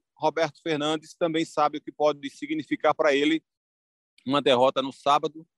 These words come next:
é, o que pode significar para o futuro dele. Mas tem também o apelo da própria rivalidade pessoal que os dois vão colocar em campo, né, no treinamento da semana.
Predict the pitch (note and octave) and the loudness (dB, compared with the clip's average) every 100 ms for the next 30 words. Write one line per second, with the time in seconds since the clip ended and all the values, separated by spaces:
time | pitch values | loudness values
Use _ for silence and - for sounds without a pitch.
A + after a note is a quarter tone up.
0 | _ _ _ _ _ _ A2+ A#2+ A#2+ A#2 | _ _ _ _ _ _ -8 -4 -4 -4
1 | A#2 - - D#3 D3 C#3 D#3 - D#3 D3 | -8 -10 0 2 2 -4 -8 -2 -2 2
2 | E3 - F3 F3 F3 D3 C3+ A2+ F#2 _ | 0 0 -4 0 0 0 -2 -2 -8 _
3 | _ _ _ _ _ - D#4+ - A#3+ A#3+ | _ _ _ _ _ -8 -6 -2 0 0
4 | F#3 F3+ A#3 B3 G#3+ - G3+ A#3+ A#3+ G#3+ | 0 0 0 2 2 4 4 4 2 2
5 | G#3 A#3 G3+ G#3+ A3 A3 D#3 E3 A3 D#3+ | 0 -2 -4 -2 -2 -2 -2 0 0 -4
6 | A2 - _ _ _ _ _ - G#3+ D#3+ | -12 -12 _ _ _ _ _ -4 -2 -2
7 | - G#3 E3 A3 F#3+ - D#3 A#2+ D#3 D3 | -2 4 6 6 2 -2 -10 -4 -4 -2
8 | D3+ D#3 D3 B2+ C3 A#2 - _ _ _ | -2 0 0 2 0 0 -4 _ _ _
9 | _ _ _ _ _ - C#3 - C3+ B2+ | _ _ _ _ _ -12 -10 -4 -2 -2
10 | - - _ _ A2 A#2 B2 C#3 D#3 D3 | -6 -20 _ _ -10 -6 -4 -4 -2 0
11 | A#2+ C3 - B2+ - B2 A2 F#2+ E2+ | 0 -2 -4 -6 -4 -8 -8 -8 -14